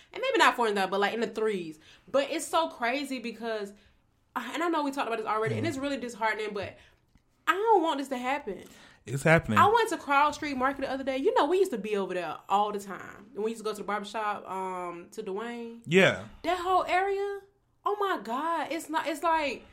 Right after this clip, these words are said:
Speaker 2: Cross
Speaker 1: ugh.
Speaker 2: Street, I love Cross
Speaker 1: It's
Speaker 2: Street,
Speaker 1: a
Speaker 2: though.
Speaker 1: gift and a curse. It's so nice, but whatever. Okay, anyway.
Speaker 2: It's, yeah. It, I think
Speaker 1: Sorry,
Speaker 2: the, the
Speaker 1: y'all.
Speaker 2: curse
Speaker 1: <laughs>
Speaker 2: part is what, what are the people who
Speaker 1: Live there? Where they
Speaker 2: who
Speaker 1: gonna
Speaker 2: used
Speaker 1: go?
Speaker 2: to, yeah, where are
Speaker 1: Clay
Speaker 2: they gonna
Speaker 1: County,
Speaker 2: go?
Speaker 1: Jonesboro.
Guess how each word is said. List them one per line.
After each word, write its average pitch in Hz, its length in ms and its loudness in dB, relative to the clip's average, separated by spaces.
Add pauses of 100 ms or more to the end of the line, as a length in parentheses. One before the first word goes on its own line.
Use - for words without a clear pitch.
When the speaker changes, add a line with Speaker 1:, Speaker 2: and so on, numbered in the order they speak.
(640)
Speaker 2:
Cross 311 100 2 (160)
Speaker 1:
ugh. - 60 6
Speaker 2:
Street, 254 200 2
I 190 60 10
love 135 320 8
Cross 117 160 10
Speaker 1:
It's - 80 6
Speaker 2:
Street, 466 140 4
Speaker 1:
a - 40 4
Speaker 2:
though. 98 60 4
Speaker 1:
gift 381 220 4
and 311 80 0
a 294 40 -4
curse. 302 300 4
It's 285 140 -4
so 339 240 4
nice, 240 500 0
but 196 420 -4 (220)
whatever. 285 440 2
Okay, 277 220 2
anyway. 349 240 8
Speaker 2:
It's, 196 180 8 (280)
yeah. 139 420 8 (340)
It, - 300 4
I 170 100 12
think 190 240 10
Speaker 1:
Sorry, 165 180 12
Speaker 2:
the, - 40 6
the 147 80 10
Speaker 1:
y'all. 151 100 4
Speaker 2:
curse 180 340 10
Speaker 1:
<laughs> - 60 0
Speaker 2:
part 147 260 12
is 135 360 12
what, 131 440 8
what 139 320 6
are 147 160 12
the 131 120 6
people 135 560 4
who 127 840 2 (100)
Speaker 1:
Live 190 360 -6
there? 196 320 -6
Where 180 80 -8
they 180 60 -8
Speaker 2:
who 147 220 8
Speaker 1:
gonna 135 100 10
Speaker 2:
used 139 140 6
Speaker 1:
go? - 40 -2
Speaker 2:
to, - 60 4
yeah, 120 180 8
where 113 200 4
are - 40 4
Speaker 1:
Clay 117 180 6
Speaker 2:
they - 60 2
gonna 107 100 2
Speaker 1:
County, 101 180 4
Speaker 2:
go? 190 280 0 (380)
Speaker 1:
Jonesboro. 196 600 -4